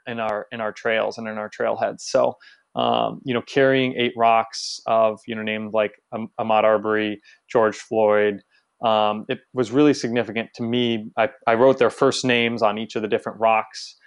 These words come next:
um, and, and do recognize there's a lot more than eight <laughs> people that, that, you know, have, have been killed from police or, or civilian brutalities. But, um, hopefully it does a little bit in acknowledging and also bringing light to the fact that our outdoor spaces need to be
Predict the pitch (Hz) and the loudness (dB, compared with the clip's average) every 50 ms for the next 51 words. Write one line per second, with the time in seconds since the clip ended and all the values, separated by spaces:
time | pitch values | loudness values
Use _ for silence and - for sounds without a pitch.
0 | _ _ - - 113 107 107 107 110 110 - - 113 110 120 139 127 127 120 - | _ _ -6 -2 0 0 0 0 -2 -6 -6 -6 -2 2 4 4 4 4 2 2
1 | 135 123 113 110 107 120 113 117 123 143 131 135 135 131 131 120 123 131 123 135 | 0 0 0 0 0 -2 -2 0 2 2 2 4 4 4 4 4 2 2 0 0
2 | 147 143 - - 180 170 - 170 156 143 - - 165 139 - - _ - - _ | 0 0 0 0 0 2 4 4 4 4 4 2 -2 -2 -2 -8 _ -20 -20 _
3 | _ _ - 123 135 123 123 131 - - 330 131 127 123 120 113 110 123 113 110 | _ _ -2 2 2 4 2 2 -2 -6 -8 -6 -4 -2 -2 0 0 -2 -2 -4
4 | - _ _ - 120 120 110 107 123 120 117 113 - 131 120 120 120 120 117 - | -14 _ _ -8 -8 -8 -6 -4 -6 -6 -6 -4 -2 2 4 4 2 2 0 -4
5 | 120 113 113 113 113 113 - _ _ - - 113 113 113 110 104 - - 110 110 | -6 -6 -6 -6 -10 -12 -14 _ _ -8 -4 -2 -2 -2 -4 -4 -6 -8 -8 -8
6 | - - - 107 110 - - 117 104 113 113 110 110 110 110 101 _ - - 113 | -8 -10 -10 -8 -8 -8 -10 -6 -2 -2 -2 -2 -4 -6 -8 -12 _ -10 -10 -4
7 | - 120 113 117 117 117 117 110 - _ - 120 117 113 - _ - - - - | 0 4 4 6 6 4 2 -2 -4 _ 4 4 4 4 0 _ -20 -20 -20 -20
8 | - - - _ - - 123 120 117 113 107 107 143 143 - - 139 135 127 120 | -20 -20 -20 _ -4 0 2 2 2 2 2 0 -2 -2 0 2 2 2 4 2
9 | 131 120 104 117 110 113 131 139 143 135 120 127 123 123 120 113 110 104 113 113 | 0 0 0 0 0 2 2 2 2 4 2 2 2 0 -2 -6 -4 -2 0 2
10 | 113 113 113 117 113 - 120 117 113 110 107 107 104 - - 107 98 - 117 113 | 4 4 4 2 2 -2 -6 -6 -4 -4 -2 -2 -2 -2 -4 -8 -4 -4 -6 -6
11 | 113 107 107 101 104 104 104 110 113 _ - 123 113 110 104 - - 110 107 110 | -6 -8 -6 -2 0 0 0 -2 -4 _ -10 -8 -8 -8 -6 -4 -2 -2 -2 -2
12 | 107 _ _ - 113 107 104 104 - _ _ _ _ _ _ - - 123 113 127 | -6 _ _ 0 2 2 2 0 -4 _ _ _ _ _ _ 0 2 2 4 4
13 | 143 143 - 139 120 - - - 127 123 - - 127 120 113 107 101 117 117 117 | 2 2 2 0 -2 -2 0 2 2 2 2 0 0 -2 -2 -4 -6 -8 -8 -6
14 | 117 117 120 120 113 - - 120 104 - 117 110 110 107 107 107 107 104 98 | -8 -8 -8 -10 -12 -12 -12 -12 -8 -8 -6 -6 -6 -6 -6 -6 -6 -8 -10